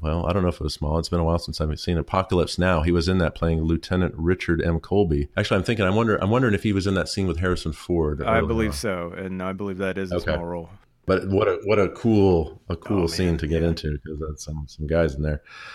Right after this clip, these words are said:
Speaker 1: Urban Cowboy, I think, was, was really the thing that kind of brought him up
Speaker 2: Huh.
Speaker 1: to, uh, kind of mainstream fame. I think he did that one with, um, I wanna say John Travolta.
Speaker 2: Yep.
Speaker 1: And then he did The Right Stuff and played Alan Shepard, uh, also, and that also came out in eighty-three.
Speaker 2: Indeed.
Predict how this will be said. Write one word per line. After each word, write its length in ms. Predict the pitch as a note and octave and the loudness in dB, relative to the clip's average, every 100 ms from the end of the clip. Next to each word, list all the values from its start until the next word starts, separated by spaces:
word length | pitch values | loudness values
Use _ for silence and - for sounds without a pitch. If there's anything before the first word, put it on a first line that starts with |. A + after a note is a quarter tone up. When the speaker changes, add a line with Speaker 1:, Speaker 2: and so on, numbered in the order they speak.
| - - | -16 -2
Speaker 1:
Urban 320 | A2+ C3 A2+ | 2 4 2
Cowboy, 580 | - A#2+ C3+ A#2+ F#2 F2 | 2 2 4 6 6 6
I 80 | F2 | 4
think, 220 | G#2+ F2+ | 2 0
was, 540 | F2+ F#2 F2 E2 - - | 2 4 4 2 -6 -6
was 280 | F2 F2+ D#2+ | 0 2 6
really 200 | G2+ F#2+ | 6 6
the 100 | E2+ | 4
thing 320 | - E2+ E2+ | 2 2 2
that 280 | D#2+ D#2 - _ _ | 2 0 -4 _ _
kind 200 | - F2+ | -2 0
of 240 | E2 C#2+ C#2+ | 0 -2 -2
brought 300 | F2 E2+ E2 | 2 2 2
him 240 | F2 E2 | 2 2
up 160 | E2 D#2 | 0 -2
Speaker 2:
Huh. 60 | - | -6
Speaker 1:
to, 400 | - D#2+ D#2 D2+ D#2 | -2 0 0 -2 -4
uh, 180 | D2 D2 | -4 -4
kind 200 | E2 D2+ | -2 -2
of 80 | |
mainstream 680 | E2 F2 E2+ - E2 D#2 D2+ - | 0 0 -2 -2 -2 0 -2 -6
fame. 640 | - F#2+ F#2 E2 D#2 E2 - | 0 4 4 4 2 0 -4
I 100 | - | -6
think 180 | E2+ - | -6 -4
he 40 | |
did 140 | D#2+ | -2
that 160 | D#2+ D2 | 0 0
one 180 | D#2 D2+ | -2 0
with, 340 | D2 C#2+ C2+ | 0 -2 -4
um, 240 | D2 C#2 C2+ - - | -6 -6 -10 -14 -8
I 40 | |
wanna 80 | G2+ | -6
say 100 | - | -4
John 160 | D2 D2 | -2 -4
Travolta. 400 | C#2+ D#2 E2+ D2 | -4 -6 -4 -2
Speaker 2:
Yep. 140 | G#2 - _ _ - - | -4 -4 _ _ -8 0
Speaker 1:
And 120 | F#2 | 2
then 120 | A#2+ | 4
he 100 | A#2+ | 4
did 160 | A#2+ G#2 | 4 4
The 60 | |
Right 200 | G2 A2+ | 4 4
Stuff 540 | - - F#2+ - - - | 2 2 2 2 -10 -8
and 180 | F2+ E2+ | -2 0
played 220 | - G2 | 2 2
Alan 220 | E2 F#2+ E2 | 4 4 2
Shepard, 440 | - F#2 D#2 D2 | 2 0 0 -2
uh, 100 | - | -4
also, 380 | D#2 F#2+ - F2 | 2 2 4 4
and 100 | E2 | 4
that 80 | F2+ | 4
also 220 | F#2 F#2 | 4 2
came 180 | D#2+ E2+ | 0 2
out 160 | E2 E2 | 2 2
in 60 | |
eighty-three. 380 | D#2+ D#2 F2 E2+ | 0 0 0 0
Speaker 2:
Indeed. 220 | C#3+ - | 0 -6